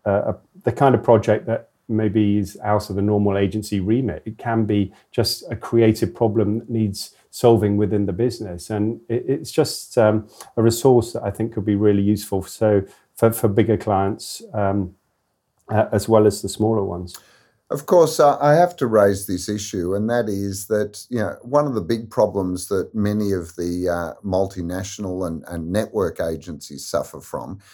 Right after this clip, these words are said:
Speaker 2: is that they stick a very early use by date, uh, particularly on their creative teams. You know,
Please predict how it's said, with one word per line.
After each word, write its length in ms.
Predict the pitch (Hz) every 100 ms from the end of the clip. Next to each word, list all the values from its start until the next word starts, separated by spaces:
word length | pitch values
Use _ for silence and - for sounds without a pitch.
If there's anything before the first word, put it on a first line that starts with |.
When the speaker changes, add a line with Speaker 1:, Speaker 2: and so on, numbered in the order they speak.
| _ _ -
Speaker 2:
is 400 | 110 107 101 98
that 260 | 110 107 -
they 280 | 107 104 104
stick 500 | - - 147 143 - -
a 180 | 101 101
very 460 | 107 120 117 98
early 300 | 98 101 95
use 360 | 87 110 123 -
by 280 | 101 85 76
date, 440 | 80 76 - - _ _ -
uh, 60 |
particularly 640 | 101 110 151 139 - 110 104
on 200 | 98 101
their 100 | 90
creative 640 | - 101 92 104 110 110 -
teams. 460 | 101 101 117 120
You 80 | 110
know, 220 | 104 107